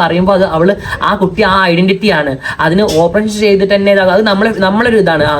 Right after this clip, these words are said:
നമ്മൾ ഓപ്പറേഷൻ എല്ലാം കഴിഞ്ഞ ഒരു, ഏ, ഇതിലേക്ക് എത്തണം എന്നുള്ളത്. അല്ലാണ്ട് ഓപ്പറേഷൻ കഴിയാണ്ടും ആ ഒരു പെണ്ണാണെന്ന് വിചാരിച്ച ആ ഒരു പെണ്ണുങ്ങൾ തന്നെയാണ്. മനസ്സിലായോ? നീ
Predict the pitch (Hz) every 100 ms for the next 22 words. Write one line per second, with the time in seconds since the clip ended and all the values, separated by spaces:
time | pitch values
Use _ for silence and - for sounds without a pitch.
0 | 147 156 147 143 160 165 175 170 156 190
1 | 185 180 - 170 156 180 156 170 170 151
2 | 165 156 143 139 - - 156 175 202 165
3 | 160 175 214 190 185 190 202 208 190 -
4 | 180 180 190 196 190 180 190 190 196 196
5 | 185 196 196 202 190 190 214 208 196 214
6 | 185 160 156 - - - - - 185 196
7 | 180 151 143 139 - 180